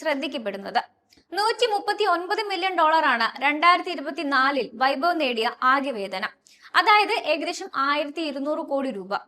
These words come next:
തനേജയുടെ ശമ്പളം മുഴുവനും പണമായല്ല ലഭിച്ചത്. അദ്ദേഹത്തിന്റെ അടിസ്ഥാന ശമ്പളം എന്ന് പറയുന്നത് മൂന്ന് പോയിന്റ് മൂന്ന് മൂന്ന്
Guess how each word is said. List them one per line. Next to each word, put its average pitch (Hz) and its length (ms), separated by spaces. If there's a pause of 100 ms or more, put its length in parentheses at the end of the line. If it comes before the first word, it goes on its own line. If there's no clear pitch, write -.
(580)
തനേജയുടെ 415 600
ശമ്പളം 381 400
മുഴുവനും 359 420
പണമായല്ല 302 580 (120)
ലഭിച്ചത്. 196 380 (260)
അദ്ദേഹത്തിന്റെ 349 480
അടിസ്ഥാന 339 380 (120)
ശമ്പളം 359 360
എന്ന് 349 200
പറയുന്നത് 302 400 (200)
മൂന്ന് 302 280
പോയിന്റ് 294 300
മൂന്ന് 320 260
മൂന്ന് 294 180